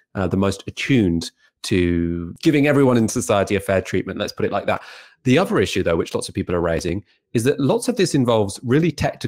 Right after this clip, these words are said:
technical things. So he, he's responsible for making sure people are able to use communication services, including broadband. That means the rollout of fiber optic broadband across the country.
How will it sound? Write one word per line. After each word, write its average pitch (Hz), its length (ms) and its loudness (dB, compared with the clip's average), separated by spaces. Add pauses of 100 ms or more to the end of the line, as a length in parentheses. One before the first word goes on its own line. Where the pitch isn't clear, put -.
(180)
technical 123 380 -2
things. 120 480 -4 (180)
So 113 200 0
he, 139 340 2
he's 151 260 0
responsible 135 600 0 (100)
for 123 80 -2
making 127 340 2
sure 113 160 2
people 156 240 0
are 123 100 6
able 123 160 2
to - 140 -6
use 104 100 0
communication 110 600 -2
services, 85 420 -2
including 95 380 -2
broadband. 120 380 -2 (260)
That 175 140 0
means 151 180 4
the 120 80 -2
rollout 123 460 2
of 104 100 -6
fiber 117 340 0
optic - 280 -8
broadband 101 420 0
across - 220 -4
the - 80 -14
country. - 420 -4